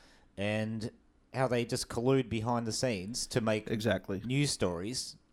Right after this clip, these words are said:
Speaker 1: look like they, it has the appearance of news, but it's really just
Speaker 2: I
Speaker 1: advertising
Speaker 2: believe the
Speaker 1: something.
Speaker 2: expression is, "One hand washes the other hand's penis."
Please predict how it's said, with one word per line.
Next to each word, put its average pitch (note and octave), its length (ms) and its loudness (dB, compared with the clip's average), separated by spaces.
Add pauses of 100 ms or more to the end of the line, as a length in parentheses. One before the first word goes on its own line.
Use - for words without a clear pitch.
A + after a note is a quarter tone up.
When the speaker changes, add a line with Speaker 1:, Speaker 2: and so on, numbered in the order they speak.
Speaker 1:
look B2 300 0
like G2 380 -2 (400)
they, A2 120 0
it - 120 -8
has A#2 200 2
the G#2 80 2
appearance G#2 360 0
of F2 100 -6
news, G2+ 280 -2
but F2 240 -4 (580)
it's - 220 -10
really F2+ 200 -4
just E2+ 200 -10
Speaker 2:
I E2 40 -6
Speaker 1:
advertising G#2 300 4
Speaker 2:
believe E3 260 12
the C3+ 60 6
Speaker 1:
something. C3+ 80 12
Speaker 2:
expression C3 500 8
is, B2 160 4
"One C3+ 300 6
hand C3 380 8
washes A#2+ 420 6
the A2+ 140 4
other A2 240 8
hand's G#2+ 400 4
penis." - 600 -2